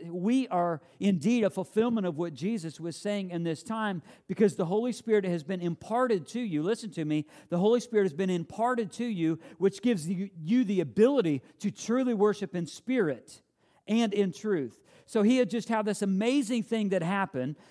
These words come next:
had spent two days with them, and now she has gone off to now share this good news with her family, and now Jesus finds another interaction with the family,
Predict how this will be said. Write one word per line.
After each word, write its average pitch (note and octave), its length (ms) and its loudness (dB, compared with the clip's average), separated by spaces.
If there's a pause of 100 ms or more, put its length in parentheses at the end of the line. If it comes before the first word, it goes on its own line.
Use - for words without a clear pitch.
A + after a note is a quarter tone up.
(140)
had G#3 100 0
spent A3+ 320 -2
two C4+ 220 2
days B3 340 4
with A3+ 180 -2
them, A3 300 0 (220)
and G3+ 160 4
now G#3+ 300 -2 (180)
she B3+ 300 2
has B3 120 4
gone G#3+ 220 0
off G3 360 -2
to G3 100 0
now G3 240 0
share A#3 400 2
this G3+ 240 0
good A3 180 0
news G#3+ 260 0
with F3 140 -4
her G#3+ 220 0
family, C#3+ 560 -2 (260)
and F3 100 2
now G#3 200 0
Jesus G#3 440 -4
finds G3 320 -4
another G3 480 2
interaction D3+ 600 -2
with C#3+ 100 -6
the C#3+ 80 -6
family, C3+ 540 -4